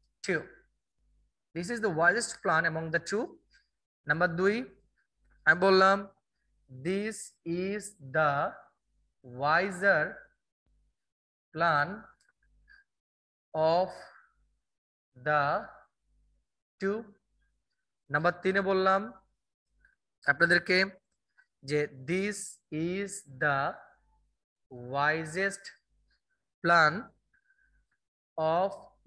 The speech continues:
the two"। Number চারে বললাম, খুব ভালো করে খেয়াল করেন, This is the wiser <coughs> plan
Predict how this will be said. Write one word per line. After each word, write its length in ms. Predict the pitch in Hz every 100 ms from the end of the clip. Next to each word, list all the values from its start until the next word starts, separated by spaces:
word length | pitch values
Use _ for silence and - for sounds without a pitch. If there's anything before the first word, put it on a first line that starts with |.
| 135 147
the 160 | 143 160 214 - _ _ _ _
two"। 160 | 175 185 - - _ - _ _ _ _ _ 147
Number 240 | 156 175 -
চারে 200 | 165 180
বললাম, 400 | 185 180 185 190 202 - _ _ _ _ _ _ _ _ _ -
খুব 100 | 175
ভালো 100 | 170
করে 120 | 185 190
খেয়াল 220 | 185 180
করেন, 280 | 180 180 196 - _ _ _ _ _ _ _ _ _ 127
This 480 | 127 160 185 208 - - _ _
is 520 | 156 175 190 196 - _ 147 131
the 360 | 156 147 156 - - - _ _ _ _ _ _ _ _ _ _ _ _ _ _ _
wiser 920 | 131 127 131 151 175 196 190 156 165 - _ _ _ _ _ _
<coughs> 320 | - 160 - - _ _ _ _ _ _
plan 440 | 170 175 151 175